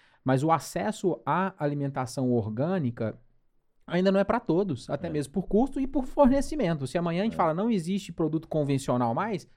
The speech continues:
Speaker 1: a, a gente passa fome.
Speaker 2: Passa fome.
Speaker 1: Então, é, faz-se necessário o cultivo de,
Speaker 2: É.
Speaker 1: de, de uma agricultura convencional. E, visto isso, e eu gosto também, eu tenho uma horta em casa,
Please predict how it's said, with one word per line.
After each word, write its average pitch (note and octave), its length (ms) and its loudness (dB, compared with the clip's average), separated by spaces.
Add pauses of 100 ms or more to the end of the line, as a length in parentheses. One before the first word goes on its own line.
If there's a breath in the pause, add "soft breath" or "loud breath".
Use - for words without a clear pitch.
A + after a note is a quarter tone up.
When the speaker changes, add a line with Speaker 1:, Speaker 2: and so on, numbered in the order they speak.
Speaker 1:
a, B2+ 260 -8
a B2 60 0
gente A#2 260 -6
passa A#2 240 -4
fome. - 300 -2 (120)
Speaker 2:
Passa - 240 -18
fome. - 300 -18
Speaker 1:
Então, C#3 300 2
é, B2+ 500 0
faz-se F#3+ 640 0
necessário D#3+ 600 -2
o - 20 -8
cultivo F#3 560 -4
de, E3+ 420 -6
Speaker 2:
É. C3+ 60 -6
Speaker 1:
de, C#3 260 -8
de C3+ 80 -2
uma C#3 80 2
agricultura C#3 480 -4
convencional. C#3+ 800 -6 (280 soft breath)
E, F#3 360 4
visto D3+ 520 0
isso, F#3 320 0
e C#3+ 120 -2
eu D3+ 100 2
gosto C3+ 360 2
também, C3 300 -2
eu A#2+ 140 -2
tenho A#2+ 160 -4
uma A#2+ 140 -2
horta B2+ 280 0
em A2+ 40 -2
casa, C3+ 440 -2